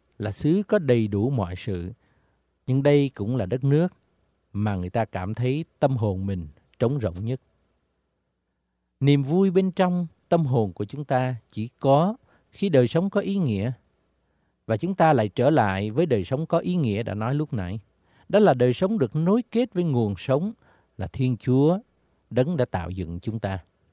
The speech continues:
Mối quan hệ giữa con người với Thiên Chúa đã bị cắt đứt vì tội lỗi. Khi chúng ta ăn năn tội, quay trở lại với Chúa, đặt niềm tin nơi Chúa Cứu Thế Giêsu là giải pháp của Thượng Đế,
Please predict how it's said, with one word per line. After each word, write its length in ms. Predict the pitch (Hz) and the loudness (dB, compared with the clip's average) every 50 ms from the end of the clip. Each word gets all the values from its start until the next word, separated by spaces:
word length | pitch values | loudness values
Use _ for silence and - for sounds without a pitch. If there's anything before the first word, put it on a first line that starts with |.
| _ _ _ _ _ _ _ _ _ _ _ _ _ _ _ _ _ _ _ _ _ _ _ _ _ _ _ _ _ | _ _ _ _ _ _ _ _ _ _ _ _ _ _ _ _ _ _ _ _ _ _ _ _ _ _ _ _ _
Mối 200 | - 143 165 208 - - | 2 4 4 4 2 4
quan 240 | - 151 147 143 131 | 6 6 6 6 4
hệ 200 | 123 113 95 92 | 0 0 0 -2
giữa 220 | 95 95 104 117 | -2 -2 -2 -4
con 320 | 127 - 139 135 135 127 120 | -2 0 -2 0 0 0 2
người 360 | 113 110 107 104 95 85 78 - _ _ _ | 2 2 2 2 0 -4 -6 -12 _ _ _
với 100 | - 139 | -6 -6
Thiên 240 | - - 139 135 120 | -4 -2 -4 -4 -4
Chúa 300 | - - 143 147 165 190 | -2 0 0 2 2 2
đã 120 | 156 139 | 0 -2
bị 140 | 123 104 90 | -4 -4 -6
cắt 280 | - _ 180 175 - - | -4 _ -6 -6 -6 -6
đứt 160 | 170 214 - _ - | -8 -8 -8 _ -6
vì 140 | 113 101 | -6 -6
tội 240 | - - 95 92 92 | -4 -4 -6 -4 -4
lỗi. 320 | 95 92 90 92 101 127 127 _ _ _ _ _ _ _ _ _ _ _ _ _ _ _ _ _ _ _ _ _ | -4 -2 -2 -4 -4 -6 -10 _ _ _ _ _ _ _ _ _ _ _ _ _ _ _ _ _ _ _ _ _
Khi 140 | - 202 180 | -6 -6 -4
chúng 160 | - 214 214 | -2 -4 -2
ta 100 | - 196 | -2 -2
ăn 260 | - - 170 175 175 | -2 -2 -2 -2 0
năn 180 | 175 175 175 170 | 0 -2 -2 0
tội, 300 | - 120 104 98 101 - | 0 2 2 2 2 0
quay 300 | - - 170 170 175 156 | 0 0 2 2 2 2
trở 140 | - 160 | 2 2
lại 220 | 151 120 95 98 104 | 2 2 0 -2 0
với 160 | 113 139 147 | 0 -2 -2
Chúa, 320 | - - 156 151 175 196 - - | 0 -2 0 0 0 0 -2 -2
đặt 240 | 127 123 120 - | -2 -2 0 2
niềm 260 | 147 135 131 127 123 117 | 2 2 4 2 2 0
tin 260 | - 180 190 190 180 | -2 -2 -2 0 2
nơi 140 | 180 180 170 | 0 0 0
Chúa 200 | - 185 196 208 | 0 -4 -4 -4
Cứu 200 | - - 196 202 | -2 -4 -4 -2
Thế 160 | - 190 190 | 0 -2 0
Giêsu 560 | 185 170 160 151 - - - 160 160 160 160 | 0 0 -2 -2 -4 -2 0 2 2 2 2
là 120 | 143 123 | 2 0
giải 300 | 107 101 107 107 113 143 | 0 2 0 0 0 0
pháp 260 | - - 196 226 226 - | 0 0 -2 -2 0 0
của 100 | 156 156 | -2 -2
Thượng 260 | - 135 95 98 107 | 0 -4 -4 -2 0
Đế, 240 | 113 117 123 156 | 2 2 2 0